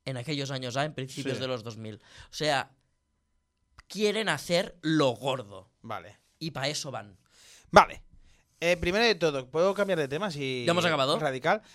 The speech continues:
Speaker 2: Eh, que la gente vaya a ver Los Fabelman de Steven Spielberg.
Speaker 1: ¿Qué?
Speaker 2: La última de Steven Spielberg.
Speaker 1: ¿Por qué?
Speaker 2: Porque me ha encantado. Yo soy muy amante del cine y esa película es
Speaker 1: Eso
Speaker 2: cine.
Speaker 1: dicen.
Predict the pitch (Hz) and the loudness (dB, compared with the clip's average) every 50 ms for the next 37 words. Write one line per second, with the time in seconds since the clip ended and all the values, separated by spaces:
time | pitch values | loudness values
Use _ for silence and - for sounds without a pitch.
0 | - _ - 156 160 160 160 156 156 156 156 156 151 151 151 151 151 147 - - | -20 _ -4 0 0 2 2 2 2 0 0 0 0 0 -2 -2 -4 -4 -6 -6
1 | 151 143 131 - 165 165 156 185 190 190 190 175 156 147 143 156 156 165 170 170 | -4 -4 -4 -4 -2 0 2 4 4 4 4 2 -2 -2 2 4 4 6 8 6
2 | 160 156 165 165 180 180 196 196 - - _ - - 147 143 139 127 - - - | 8 8 8 8 10 8 8 6 4 0 _ -4 0 2 2 2 2 0 -2 -2
3 | 151 143 143 143 143 147 151 170 165 147 127 - 139 135 127 120 107 - - 131 | 0 0 0 -2 -2 -2 -4 -4 -4 -6 -6 -4 -4 -4 -4 -4 -6 -6 -4 -4
4 | 139 156 202 - - _ _ - 120 127 147 175 208 247 - - _ _ _ _ | -2 -2 -2 -4 -6 _ _ -8 -4 -2 0 0 0 -2 -4 -10 _ _ _ _
5 | _ _ - 117 123 127 139 131 127 123 123 117 113 - 131 123 120 110 107 - | _ _ -6 -6 -4 -4 -4 -4 -4 -4 -4 -6 -6 -6 -6 -6 -6 -6 -8 -8
6 | - 123 127 143 196 - - _ _ - 123 113 - 131 131 120 - - _ _ | -8 -6 -2 -2 -2 -2 -4 _ _ -12 -12 -10 -8 -8 -8 -8 -10 -16 _ _
7 | _ _ _ _ _ _ _ _ _ 135 123 117 113 104 107 104 104 104 98 92 | _ _ _ _ _ _ _ _ _ -18 -14 -14 -12 -10 -10 -8 -10 -8 -8 -8
8 | 92 92 - - - - - - - - 120 120 - 123 113 110 113 107 107 107 | -10 -10 -12 -18 -20 -20 -20 -20 -12 -8 -4 -4 -2 -4 -4 -4 -6 -6 -6 -8
9 | 107 110 107 107 107 - 120 113 113 113 107 104 - 113 107 107 101 107 110 - | -8 -10 -10 -12 -10 -10 -12 -10 -8 -6 -6 -6 -6 -6 -6 -6 -8 -8 -8 -6
10 | - 117 110 107 107 107 104 104 104 - - - - - - 220 247 233 196 160 | -4 -2 -2 0 0 -2 -2 -4 -6 -8 -12 -16 -16 -14 -8 -4 -4 -2 -2 -4
11 | 156 - - 135 117 107 104 - | -4 -6 -6 -8 -8 -8 -10 -18